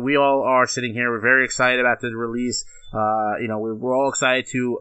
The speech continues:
down the line at some point, acquire a console, play the new games, and everything like that. Overall, like I said, this past week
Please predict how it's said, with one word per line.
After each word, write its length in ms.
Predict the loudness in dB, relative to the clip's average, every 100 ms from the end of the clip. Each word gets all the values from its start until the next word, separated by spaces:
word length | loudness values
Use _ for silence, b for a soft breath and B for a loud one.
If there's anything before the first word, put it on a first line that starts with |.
| 0
down 240 | 2 2
the 80 | 0
line 300 | 0 2 2
at 80 | -2
some 240 | -4 -4 -2
point, 300 | -2 -2 -2
acquire 580 | -6 2 4 6 4
a 40 | 2
console, 640 | 0 -2 -4 -2 0 0
play 300 | 0 0 2
the 80 | 0
new 200 | -2 -4 -2
games, 480 | -2 0 -2 -6 -12 b b b
and 80 | -2
everything 320 | 0 0 -2
like 200 | -4 0
that. 200 | 0 2
Overall, 760 | 2 2 4 4 6 6 4 0
like 140 | -4
I 40 | -2
said, 280 | -2 -2
this 180 | -2 -4
past 340 | -2 -2 -2 -4
week 180 | -8